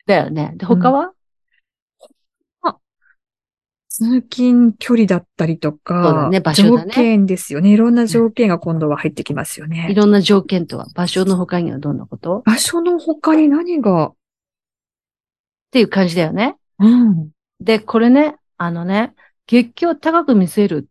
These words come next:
Speaker 1: っていうのをやるって、私その採用もちょっと、あの、
Speaker 2: うん。
Speaker 1: サポートするんだけど、
Speaker 2: うん。
Speaker 1: 月給を高く見せる人っていうのは、言い方悪いけど、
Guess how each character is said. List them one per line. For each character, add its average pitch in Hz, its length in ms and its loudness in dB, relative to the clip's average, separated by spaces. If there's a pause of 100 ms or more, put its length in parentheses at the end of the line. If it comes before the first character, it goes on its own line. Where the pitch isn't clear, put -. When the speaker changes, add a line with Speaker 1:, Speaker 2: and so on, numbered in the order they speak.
(160)
Speaker 1:
っ - 20 -20
て 160 140 -4
い 160 100 0
う 175 140 0
の 147 180 -2
を 147 100 -6
や 165 240 -6
る 196 240 2
っ - 100 -20
て、 - 120 -12
私 175 340 -4
そ - 140 -12
の 170 80 -8
採 185 280 -2
用 180 120 0
も 170 240 -4
ち - 120 -18
ょ - 20 -12
っ - 40 -20
と、 - 240 -18 (120)
あ 156 80 -18
の、 143 160 -12
Speaker 2:
う 240 60 0
ん。 247 40 -2
Speaker 1:
サ 180 140 -6
ポ - 100 -12
ー - 40 -12
ト - 60 -12
す 147 140 -14
る 151 80 -12
ん - 20 -14
だ 139 120 -16
け - 100 -16
ど、 175 260 0
Speaker 2:
う 220 60 4
ん。 196 320 2
Speaker 1:
月 233 220 0
給 330 160 -2
を 311 40 -2
高 349 320 -4
く 330 100 2
見 196 120 4
せ 170 140 -4
る 156 80 -6
人 - 180 -16
っ 151 40 -14
て - 120 -20
い 127 40 -14
う - 20 -14
の 139 180 -14
は、 135 320 -14 (460)
言 247 100 0
い 285 60 -2
方 302 240 0
悪 285 240 2
い 233 80 -4
け - 100 -10
ど、 175 320 -8